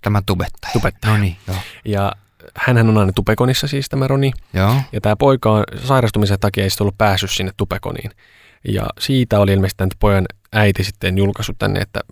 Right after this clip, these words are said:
Speaker 2: ikävästi käynyt tai jotain.
Speaker 1: Niin.
Speaker 2: Ja, ja sitten joku naistenhuoneen jäsen oli laittanut viestiä Roni, Roni Pakille ja tota noin, niin se oli sitten tehnyt tälle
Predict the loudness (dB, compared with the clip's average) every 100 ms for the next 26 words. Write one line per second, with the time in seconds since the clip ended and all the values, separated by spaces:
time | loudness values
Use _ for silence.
0 | -16 -10 -6 -6 -8 -10 -10 -12 -12 -10
1 | -4 0 2 2 0 -6 _ -2 -2 0
2 | 2 2 4 2 2 0 0 0 0 -2
3 | -2 -4 -2 -2 0 0 0 2 2 0
4 | -6 _ _ _ -2 0 0 -2 -2 0
5 | 0 -2 -4 -4 -2 -4 -6 -2 -2 -2
6 | 0 -2 0 -2